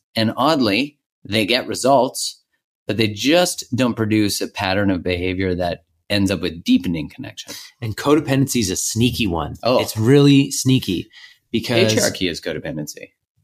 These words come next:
Speaker 2: Yeah. So, like, you end up in this position where there's, um, what we do when we look at a relationship that's dysfunctional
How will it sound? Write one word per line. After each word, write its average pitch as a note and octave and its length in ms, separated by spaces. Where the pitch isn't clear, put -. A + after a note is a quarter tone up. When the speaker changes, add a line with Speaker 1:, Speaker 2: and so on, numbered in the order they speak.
Speaker 2:
Yeah. E3 300
So, D#3 300
like, C#3+ 360
you C#3+ 220
end F3 120
up G#3 100
in G#3 80
this F#3+ 160
position C#3 500
where B2 340
there's, A2+ 640
um, G#2+ 640
what D3 280
we E3+ 220
do G#2+ 360
when A2 180
we A2 120
look A#2 220
at B2 60
a A#2 40
relationship A2 800
that's G#2+ 220
dysfunctional A#2 880